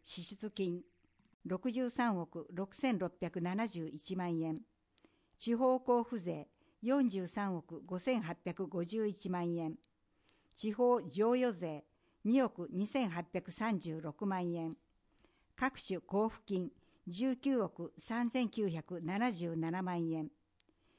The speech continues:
市債、三十六億四千九百七十一万円。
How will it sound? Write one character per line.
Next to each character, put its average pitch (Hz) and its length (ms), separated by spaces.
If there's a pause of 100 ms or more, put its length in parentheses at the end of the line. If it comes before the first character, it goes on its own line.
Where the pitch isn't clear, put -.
(120)
市 - 180
債、 208 340 (380)
三 254 340
十 175 220
六 175 160 (160)
億 165 260 (280)
四 233 240
千 254 260
九 220 220
百 170 240
七 180 260
十 175 220
一 165 260
万 165 240
円。 156 240